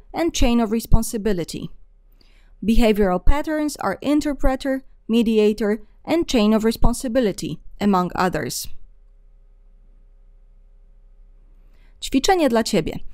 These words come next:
Którego ze zwrotów należy użyć? Za chwilę wyświetlę na ekranie prawidłowe odpowiedzi.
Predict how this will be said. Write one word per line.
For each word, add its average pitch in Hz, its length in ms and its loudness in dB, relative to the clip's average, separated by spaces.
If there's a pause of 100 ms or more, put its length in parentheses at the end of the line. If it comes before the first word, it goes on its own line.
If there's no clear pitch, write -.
(200)
Którego 330 460 4
ze 226 140 -2
zwrotów 220 600 0
należy 196 420 -4
użyć? - 480 -2 (400)
Za 254 180 0
chwilę 262 340 0
wyświetlę 214 480 0
na 202 140 -2
ekranie 220 340 0
prawidłowe 202 600 2
odpowiedzi. - 600 0